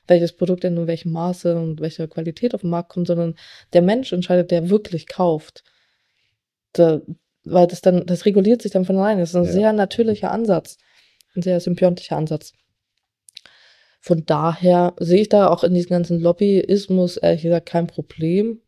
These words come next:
Speaker 1: Es geht einfach nur darum, dass, äh,
Speaker 2: Es muss eine Gegenseite dann sozusagen jetzt einmal
Speaker 1: Genau,
Speaker 2: geben, die ihr da
Speaker 1: genau,
Speaker 2: bildet.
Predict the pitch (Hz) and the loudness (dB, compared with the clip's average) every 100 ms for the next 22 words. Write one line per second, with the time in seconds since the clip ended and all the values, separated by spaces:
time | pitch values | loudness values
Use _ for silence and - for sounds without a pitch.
0 | _ _ _ _ _ _ _ _ _ _ | _ _ _ _ _ _ _ _ _ _
1 | _ - - - - 175 165 175 180 175 | _ -20 -12 -6 -2 -2 0 2 4 4
2 | 175 180 175 165 160 - - - 55 55 | 4 4 6 2 2 -14 -18 -10 -6 -4
3 | 69 - _ _ _ - 98 - - 92 | -6 -18 _ _ _ -18 -18 -16 -10 -6
4 | 95 90 95 92 90 82 85 85 85 78 | -6 -4 -4 -2 -4 -4 -8 -8 -10 -12
5 | 78 80 170 165 - - 277 185 160 160 | -10 -10 -10 -14 -12 -4 -2 -2 -2 -4
6 | 160 165 185 240 202 165 170 | -8 -12 -6 -4 -4 -6 -12